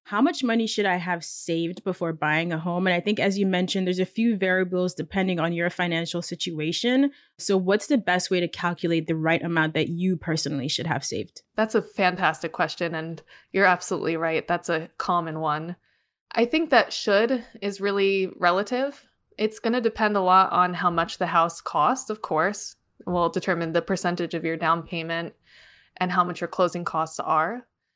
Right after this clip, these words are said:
Speaker 2: You also wanna account for things like buying furniture, any repairs that need to be made to the home, any ancillary things that come along with the process of moving.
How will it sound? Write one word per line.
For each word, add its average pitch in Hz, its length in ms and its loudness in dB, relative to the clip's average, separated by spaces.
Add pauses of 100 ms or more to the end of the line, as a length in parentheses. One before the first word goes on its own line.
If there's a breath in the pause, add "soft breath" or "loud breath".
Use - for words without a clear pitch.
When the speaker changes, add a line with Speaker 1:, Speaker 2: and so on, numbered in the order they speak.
(240)
Speaker 2:
You 202 120 4
also 214 220 4
wanna 190 160 4
account 190 300 2
for 196 80 2
things 180 340 0
like 175 160 0
buying 165 220 0
furniture, 254 760 2
any 175 200 -4
repairs 190 500 0
that - 140 -2
need 190 180 -2
to 196 80 -8
be 185 140 2
made 180 240 -2
to - 100 -6
the 180 140 -2
home, 175 480 -2 (540)
any 214 580 2
ancillary 190 600 2
things 180 360 -2
that - 140 -4
come 180 180 -2
along 175 300 2
with 175 220 -6
the 180 220 0
process 180 460 0
of 175 100 -4
moving. 196 540 0